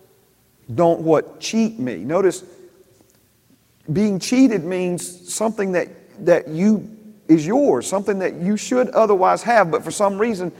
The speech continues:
someone else has it. Some, some, something or somebody else has taken that and, and is enjoying that instead of you. This is what it means to be cheated.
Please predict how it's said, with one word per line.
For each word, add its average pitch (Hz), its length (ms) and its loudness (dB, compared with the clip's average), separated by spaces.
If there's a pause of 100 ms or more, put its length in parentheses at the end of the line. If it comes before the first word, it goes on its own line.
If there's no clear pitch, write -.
(160)
someone 196 480 0
else 202 240 0
has 120 260 -4
it. 107 100 -14
Some, 196 300 -6 (220)
some, 214 480 -2
something 202 560 -2
or 165 80 -2
somebody 185 580 2
else 160 280 2
has 151 140 -4
taken 160 400 -4 (300)
that 160 400 4
and, 143 240 -2
and 151 100 2
is 143 140 0
enjoying 147 540 4
that 143 220 4
instead 143 360 0
of 135 140 0
you. 170 400 -4 (1300)
This 180 200 2
is 208 140 -10
what 220 120 4
it 180 80 0
means 185 220 -2
to 170 100 -6
be 147 120 -2
cheated. 170 640 -6